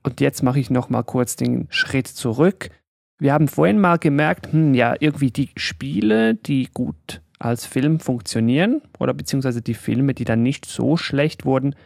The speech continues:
das sind jene, die sich sehr weit vom Spiel entfernt haben. Also auch hier im Kapitel Lösungen könnte man auch noch anführen, ja, eine Möglichkeit wäre, entfern dich möglichst weit vom Spiel.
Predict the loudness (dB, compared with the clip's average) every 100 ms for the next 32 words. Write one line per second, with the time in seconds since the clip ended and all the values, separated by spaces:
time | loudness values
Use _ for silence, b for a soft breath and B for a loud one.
0 | b b b -6 -2 -2 2 4 4 0
1 | -4 -4 -2 0 0 0 -2 -4 -2 0
2 | 0 0 -2 0 0 0 -4 -6 -10 -18
3 | b b b b -2 0 0 0 0 2
4 | 4 4 4 0 0 -2 -4 -2 0 2
5 | 2 6 4 4 4 4 2 -2 b b
6 | b b b -2 0 2 2 2 2 4
7 | 4 2 0 0 0 2 4 4 0 -6
8 | _ _ 0 0 0 2 4 2 2 -2
9 | -2 -2 2 2 2 -2 _ -2 -2 0
10 | 0 2 0 -2 0 0 -2 -4 -2 -2
11 | 0 -4 -2 2 2 2